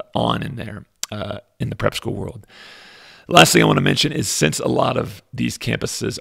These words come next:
are boarding situations, the gym and the weight room are on campus too. So you have a chance as a player, if you wanna get more reps in, more shots in,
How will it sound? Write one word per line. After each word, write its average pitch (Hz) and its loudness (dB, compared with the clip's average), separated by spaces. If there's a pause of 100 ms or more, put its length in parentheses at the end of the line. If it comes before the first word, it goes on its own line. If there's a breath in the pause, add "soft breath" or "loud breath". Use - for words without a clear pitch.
are 117 -4
boarding 123 -2
situations, - -8 (160)
the - -6
gym 113 2 (220)
and 92 -2
the 95 -2
weight 104 2
room 107 -6
are 104 -6
on 110 -12
campus - -8
too. - -6 (280)
So - -6
you 107 2
have 143 0
a - -2
chance 98 -4
as - -8
a - -8
player, 50 0
if - -12
you 107 -4
wanna 107 -4
get - -8
more 107 -6
reps 110 -2
in, 107 0
more 98 -6
shots 104 -2
in, 104 -4